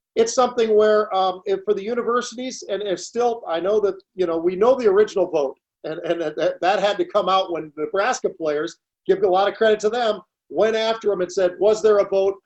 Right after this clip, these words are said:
How did the vote go? What was the numbers?" and everything else. Um, but yeah, you know, there's dollars involved. There's no doubt about it. But I think from a player's perspective, if I was a player playing now, uh,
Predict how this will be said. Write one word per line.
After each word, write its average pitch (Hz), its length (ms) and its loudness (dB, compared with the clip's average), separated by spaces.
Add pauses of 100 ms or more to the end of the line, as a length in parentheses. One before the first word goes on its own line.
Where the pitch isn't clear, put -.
How 208 120 0
did 214 120 4
the 190 100 0
vote 185 300 -2
go? 180 240 6
What 190 220 0
was 180 120 -2
the 175 80 -2
numbers?" 175 420 -2
and 156 80 -8
everything 160 280 -6
else. 190 280 -2 (440)
Um, 170 380 4 (500)
but 233 180 0
yeah, 220 380 2
you 226 140 -2
know, 226 120 4
there's 262 200 4
dollars 185 420 2
involved. 160 420 -2
There's 165 180 2
no 190 120 2
doubt 160 240 0
about 151 320 -2
it. 175 120 -6
But 190 100 -2
I 185 80 2
think 240 260 -4
from 202 140 -2
a 180 100 0
player's 240 320 -2
perspective, 185 560 -4
if 156 160 -8
I 247 100 0
was 262 160 0
a 214 60 0
player 180 560 0 (140)
playing 196 340 -2
now, 147 400 -6 (160)
uh, 156 100 -6